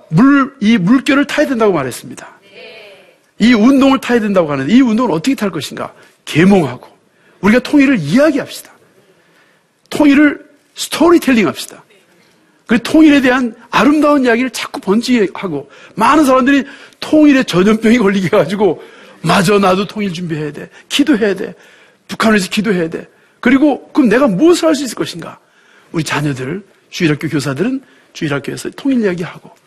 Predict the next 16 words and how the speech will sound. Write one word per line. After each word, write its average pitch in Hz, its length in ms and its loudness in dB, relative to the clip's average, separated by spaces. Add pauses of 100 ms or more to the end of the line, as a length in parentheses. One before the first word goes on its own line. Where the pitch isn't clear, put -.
(200)
중고등부도 196 720 0
여름 185 220 2
수련회나 175 600 -4 (300)
겨울 165 240 -2
수련회 165 280 -2
때는 202 300 -4 (460)
통일과 302 460 2
북한에 254 380 -4
대해서 180 420 -2
특집을 370 360 0
내가지고 180 560 -2 (480)
이, 226 140 2
삼 330 200 2
일 311 100 4
동안 302 220 4
울고 311 720 2